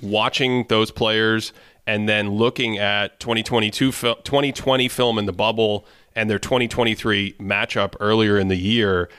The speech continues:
Davis is just an extraordinary defender, and I think his length will bother him at times. You might see a couple block shots and things like that. But Jokic's skill set right now and his size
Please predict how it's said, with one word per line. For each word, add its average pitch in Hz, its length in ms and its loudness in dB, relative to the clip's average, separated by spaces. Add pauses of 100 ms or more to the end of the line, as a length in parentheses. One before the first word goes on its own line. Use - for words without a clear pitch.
(240)
Davis 160 480 0
is 110 560 -4
just 120 280 -2
an 113 60 0
extraordinary 113 600 0
defender, 101 440 -4
and 90 140 -8
I 98 60 -2
think 101 240 -4
his 95 160 -2
length 107 400 -2
will 98 560 0 (240)
bother 113 380 0
him 107 180 -2
at 95 160 -4
times. 104 580 -2
You 107 160 0
might 101 220 -2
see 113 100 -2
a 101 60 -2
couple 104 240 -2
block 101 280 -2
shots 113 440 -2
and 123 100 -4
things 127 240 -2
like 120 200 -2
that. 131 280 0 (540)
But 123 260 0 (240)
Jokic's 143 580 0
skill - 380 -2
set 180 420 -2 (120)
right 139 260 0
now 156 440 -2
and 127 120 -4
his 113 220 -4
size 147 880 -2